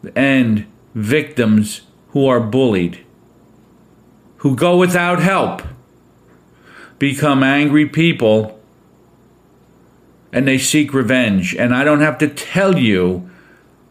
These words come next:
how they get their revenge.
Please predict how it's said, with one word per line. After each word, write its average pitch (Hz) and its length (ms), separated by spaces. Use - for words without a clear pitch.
how 143 280
they 127 560
get 156 260
their 120 140
revenge. 90 800